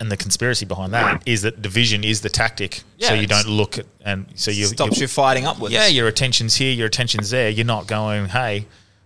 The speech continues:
Speaker 1: fucking these guys are the, the guys orchestrating these issues are the problem."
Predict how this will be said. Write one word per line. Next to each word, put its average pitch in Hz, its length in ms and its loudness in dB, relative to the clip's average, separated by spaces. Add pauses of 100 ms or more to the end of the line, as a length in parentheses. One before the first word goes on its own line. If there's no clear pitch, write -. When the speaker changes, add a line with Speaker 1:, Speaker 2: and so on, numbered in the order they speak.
(140)
Speaker 1:
fucking 101 360 -8
these 110 180 0
guys 98 260 -2
are - 20 -6
the, - 240 -12
the 107 60 -2
guys 107 220 -2
orchestrating 101 800 0
these 92 200 -4
issues 92 280 -4
are 90 80 -6
the 85 60 -6
problem." 82 320 -6